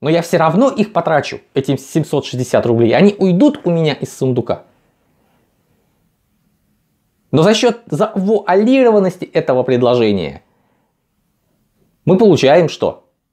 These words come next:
Мы тратим деньги, но при этом мы считаем, что мы сберегли.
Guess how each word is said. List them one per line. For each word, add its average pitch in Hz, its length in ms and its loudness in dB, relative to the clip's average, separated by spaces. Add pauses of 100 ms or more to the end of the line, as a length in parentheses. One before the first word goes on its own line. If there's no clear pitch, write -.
(800)
Мы 107 120 0
тратим 185 420 2
деньги, 101 400 -4 (460)
но 131 80 -2
при 190 120 2
этом - 160 2
мы 170 140 2
считаем, 247 720 -2
что - 200 -2
мы 254 480 0 (100)
сберегли. 151 580 -2